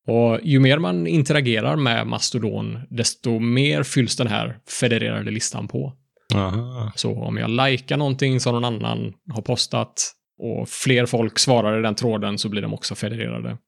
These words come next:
Speaker 1: in i min instans då.
Speaker 2: Ja, just det.
Speaker 1: Ja, och sen har jag explicit följt lite folk som jag tycker är extra spännande eller trevliga. Eh,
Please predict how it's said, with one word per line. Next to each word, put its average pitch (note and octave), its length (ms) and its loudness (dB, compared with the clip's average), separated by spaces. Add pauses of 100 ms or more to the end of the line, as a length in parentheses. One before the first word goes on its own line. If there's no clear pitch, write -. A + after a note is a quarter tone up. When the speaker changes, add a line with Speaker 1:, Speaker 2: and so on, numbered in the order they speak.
(160)
Speaker 1:
in A#2 280 -2
i A2 340 -2
min A#2 380 -2
instans - 480 -4
då. - 180 -6 (240)
Speaker 2:
Ja, F#2 200 4
just A#2 200 2
det. - 180 -2 (260)
Speaker 1:
Ja, C#3 280 -2
och C#3+ 140 2
sen D#3 140 6
har D3+ 80 4
jag D3 120 6
explicit B2 760 4
följt A#2 680 2
lite A2+ 200 -2
folk A#2+ 460 0 (260)
som B2 160 -4
jag A#2 80 -4
tycker - 220 -6
är A#2+ 460 -2
extra A#2 340 -2
spännande A#2 420 -2
eller A#2 100 -4
trevliga. A#2 420 -2 (340)
Eh, A2 180 -6